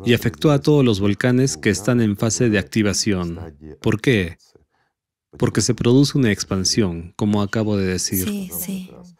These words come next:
Speaker 1: La explosión se expande tangencialmente. Resulta que en el epicentro de la explosión, donde ocurrió esto, el medio líquido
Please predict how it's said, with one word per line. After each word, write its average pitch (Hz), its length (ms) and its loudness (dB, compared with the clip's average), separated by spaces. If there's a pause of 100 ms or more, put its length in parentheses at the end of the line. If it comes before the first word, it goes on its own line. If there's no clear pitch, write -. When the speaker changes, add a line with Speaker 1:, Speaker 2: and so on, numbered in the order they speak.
(460)
Speaker 1:
La 120 80 0
explosión 151 540 2
se 120 140 2
expande 131 460 0
tangencialmente. 107 1160 0 (460)
Resulta 127 480 2
que 110 200 2
en 110 120 4
el 113 120 4
epicentro 110 560 2
de 98 80 2
la 101 80 2
explosión, 104 680 0
donde 104 240 2
ocurrió 113 460 2
esto, 143 420 0 (1000)
el 123 140 6
medio 147 280 6
líquido 139 540 4